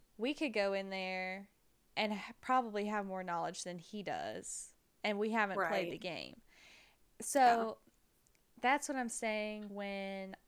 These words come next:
Speaker 1: I say his inexperience is showing, because I think he's kind of not overplaying in the sense he's doing too much, but he's almost doing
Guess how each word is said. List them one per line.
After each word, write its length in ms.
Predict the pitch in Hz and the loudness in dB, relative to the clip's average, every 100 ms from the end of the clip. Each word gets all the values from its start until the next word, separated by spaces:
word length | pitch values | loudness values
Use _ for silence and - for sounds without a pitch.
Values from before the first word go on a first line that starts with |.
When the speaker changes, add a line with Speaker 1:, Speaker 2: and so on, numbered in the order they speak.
| - | -8
Speaker 1:
I 140 | 202 202 | -4 -4
say 440 | - 202 190 185 | -2 -2 -2 -4
his 220 | 214 220 - | -4 -6 -4
inexperience 760 | 233 247 240 - 214 202 202 | -4 -4 -4 -4 -4 -4 -6
is 80 | 208 | -8
showing, 720 | - - 196 190 190 185 190 - - - | -6 -4 -4 -4 -6 -8 -10 -16 -20 -18
because 220 | - 233 | -8 0
I 100 | 220 | -2
think 280 | 220 262 262 | 0 -6 -6
he's 200 | 247 220 | -8 -10
kind 320 | - 226 208 208 | -8 -4 -2 -4
of 160 | 196 - - - | -6 -12 -20 -8
not 280 | 233 311 - - | -2 0 -2 0
overplaying 1080 | 208 202 214 214 254 247 247 247 254 254 | 0 2 -2 -4 -2 0 0 -2 -6 -6
in 140 | - 226 | -6 -4
the 60 | |
sense 260 | 214 233 226 | -4 -6 -4
he's 200 | 220 208 | -4 -4
doing 260 | - 214 208 | -6 -8 -6
too 160 | 214 | -8
much, 280 | 196 196 - | -6 -6 -4
but 180 | 220 - - | -4 -4 -4
he's 200 | 233 226 | 0 2
almost 280 | 240 240 - | 2 -2 -2
doing 240 | 214 | -4